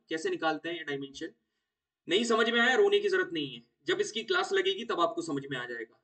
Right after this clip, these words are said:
अभी जो है वो देख लो, है ना। और ये basically मैं इसलिए बता दे रहा हूँ, नहीं तो तुमको लगे, "भाई इधर भी नहीं आता।" है ना, दिक्कत होती है बहुत बड़ी। देखो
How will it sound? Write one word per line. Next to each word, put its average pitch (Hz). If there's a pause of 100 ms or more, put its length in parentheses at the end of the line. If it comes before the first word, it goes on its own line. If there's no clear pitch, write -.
(100)
अभी 214
जो 214
है 190
वो -
देख 349
लो, 277 (320)
है -
ना। - (440)
और 359
ये 392
basically 190
मैं 381
इसलिए -
बता -
दे 160
रहा 175
हूँ, 185
नहीं 175
तो -
तुमको 147
लगे, 170
"भाई 151
इधर 143
भी 151
नहीं 151
आता।" - (560)
है 147
ना, 151
दिक्कत - (440)
होती 139
है 180
बहुत 147
बड़ी। 127 (120)
देखो 156